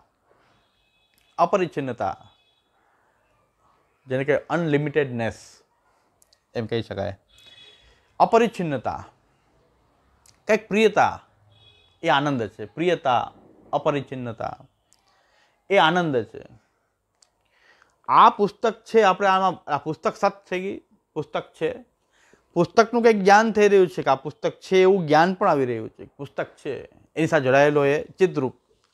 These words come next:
જ્ઞાન. અને આ પુસ્તક પ્રિય લાગવી, પ્રિયતા લાગવી. અને આવી અનંત પુસ્તકો હોઈ શકે,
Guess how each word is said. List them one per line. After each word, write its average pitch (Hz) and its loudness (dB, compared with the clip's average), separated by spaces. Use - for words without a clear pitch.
જ્ઞાન. 123 2
અને 202 6
આ 160 2
પુસ્તક 156 -2
પ્રિય 233 2
લાગવી, 139 4
પ્રિયતા 175 0
લાગવી. 107 -6
અને 180 -2
આવી 208 4
અનંત 240 -2
પુસ્તકો 208 -4
હોઈ 139 2
શકે, 107 -8